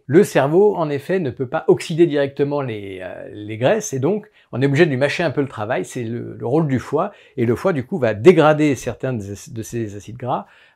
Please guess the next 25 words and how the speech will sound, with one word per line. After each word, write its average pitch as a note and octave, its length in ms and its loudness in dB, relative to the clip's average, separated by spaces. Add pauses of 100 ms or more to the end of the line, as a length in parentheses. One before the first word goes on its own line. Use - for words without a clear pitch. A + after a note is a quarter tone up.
(120)
en E3 260 -2
ce - 100 -18
qu'on A#2 80 -12
appelle C3+ 200 -8
des A2 120 -10
corps - 240 0
cétoniques A#2 560 -8
ou A2 40 -12
des F#2 120 -14
cétones. F#2 520 -12
Et F#3 200 6
ces A#2+ 220 -4
fameux C3 460 -2
cétones, D3+ 460 -2
donc, G#2+ 240 -8
euh, F#2+ 140 -12
notamment A2 640 -8
un A#2 160 -6
qu'on G#2+ 160 -12
appelle G2+ 180 -10
le G2 100 -10
B G2+ 100 -12
H G2+ 280 -6
B, D3+ 300 4 (320)
euh, A2 400 -8